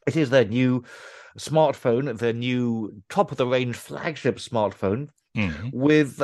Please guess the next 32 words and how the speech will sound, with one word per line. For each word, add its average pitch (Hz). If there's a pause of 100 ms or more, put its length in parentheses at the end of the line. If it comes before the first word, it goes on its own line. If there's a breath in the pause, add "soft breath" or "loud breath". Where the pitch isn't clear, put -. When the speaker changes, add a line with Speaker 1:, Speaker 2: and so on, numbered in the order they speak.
Speaker 1:
and 151
the -
big 165
deal 196
about 131
this 196
is 147
the 165
camera, 147 (920)
which 135
is 147
up -
to - (100)
two 202
hundred 156 (100)
megapixels. 120 (1500 soft breath)
Two 196
hundred, 156
Speaker 2:
Right. -
Speaker 1:
it's 143
a 151
lot 139
of 131
pixels. 101 (140)
Speaker 2:
Okay. -
Speaker 1:
It -
is 135
an 143 (180)
awful 156
lot 139
of 135
pixels, -